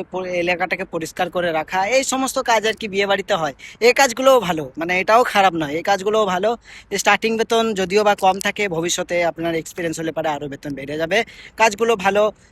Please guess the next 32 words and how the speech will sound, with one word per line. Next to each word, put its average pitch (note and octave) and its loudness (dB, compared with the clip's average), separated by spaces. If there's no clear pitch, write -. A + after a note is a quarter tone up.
যে F#3 -4
সব F#3 2
দিন G3 -2
কাজ F3 2
হয় F3 0
সেটা E3+ -2
নয়, F3 -2
তবে G3 -2
রাত্রিতে F#3+ 0
কাজ F3 0
হয়, F#3+ 2
মানে E3+ -2
বিয়েগুলো F3 0
সব F#3 -2
রাত্রিতে E3+ -2
হয়। F#3 4
আহ, D#3+ 0
যেহেতু F#3 0
শহর F#3 2
এলাকা F#3 4
বা F3 2
বিদেশ F3 -2
বুঝতে F3 -2
পারছেন, F3 -2
রাত্রিতেই F3 -4
সব D#3+ -4
কিছু E3+ -6
হয়। G#3 2
তো G#3 -2
রাত্রিতে A3 2
খাবার G3+ 2
দাবার, G3 6